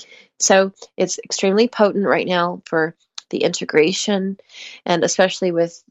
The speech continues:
the new moon in Capricorn, the energies right now are just so befitting for this. And even if you don't truly have the entirety of the full picture of what you truly want,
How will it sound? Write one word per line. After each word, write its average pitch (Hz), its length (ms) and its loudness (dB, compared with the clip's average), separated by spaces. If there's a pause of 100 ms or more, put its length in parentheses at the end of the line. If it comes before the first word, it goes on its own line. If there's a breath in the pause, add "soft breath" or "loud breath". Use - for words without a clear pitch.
the 165 100 -6
new 160 180 -4
moon 156 240 -2
in 139 120 -4
Capricorn, 214 800 0
the 170 200 -4
energies 185 640 -4
right 180 240 -2
now 180 260 -2
are 143 140 -2
just 160 240 -6
so 190 580 2 (600 soft breath)
befitting 190 580 2
for 170 160 -4
this. 160 540 0
And 202 400 0 (760)
even 214 240 2
if 254 160 0
you 254 100 2
don't 214 440 0 (440 soft breath)
truly 214 300 2
have 202 520 -4
the 185 160 -4
entirety 214 920 -2
of 180 180 -2
the 175 80 -8
full 262 260 2
picture 190 460 -2
of 170 100 0
what 175 220 0
you 185 100 -4
truly 170 460 0
want, 170 380 2